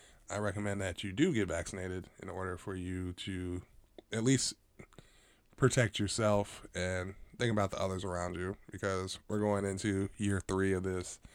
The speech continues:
wearing a mask and stuff. I mean, we either have to just live with it and call it a day and let it run its course. And you can't be fearful either, but make sure that you're, you're, you're, you're protecting yourself. But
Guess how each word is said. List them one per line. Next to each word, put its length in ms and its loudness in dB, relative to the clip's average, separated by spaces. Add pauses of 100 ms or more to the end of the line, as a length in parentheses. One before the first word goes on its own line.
(380)
wearing 200 2
a 40 0
mask 380 2
and 140 -2
stuff. 480 2 (1040)
I 120 -2
mean, 260 -2
we 160 2
either 180 2
have 180 -2
to 100 -4
just 240 -4
live 160 -2
with 160 0
it 220 0 (1120)
and 120 -6
call 260 2
it 40 0
a 20 -2
day 240 0
and 120 -2
let 140 0
it 200 -6
run 140 -4
its 140 -10
course. 500 2 (1400)
And 420 -4
you 100 -10
can't 200 8
be 80 8
fearful 400 8
either, 340 6
but 240 0 (1120)
make 120 2
sure 160 4
that 180 2
you're, 240 0
you're, 260 -4
you're, 260 -4
you're 120 -8
protecting 380 -6
yourself. 320 -6
But 140 -4